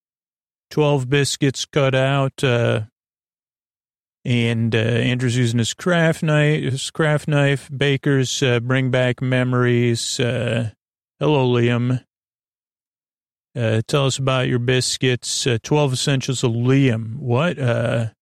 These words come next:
game controller, biscuit-shaped dance move. Uh, uh, "Liam at Christmas. Uh,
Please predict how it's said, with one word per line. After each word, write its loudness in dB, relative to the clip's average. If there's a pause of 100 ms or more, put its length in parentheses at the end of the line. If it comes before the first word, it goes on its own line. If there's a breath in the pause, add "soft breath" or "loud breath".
(140)
game 0
controller, 2
biscuit-shaped -2
dance 0
move. 2
Uh, -2 (1700)
uh, 0
"Liam 2
at -2
Christmas. -4
Uh, -2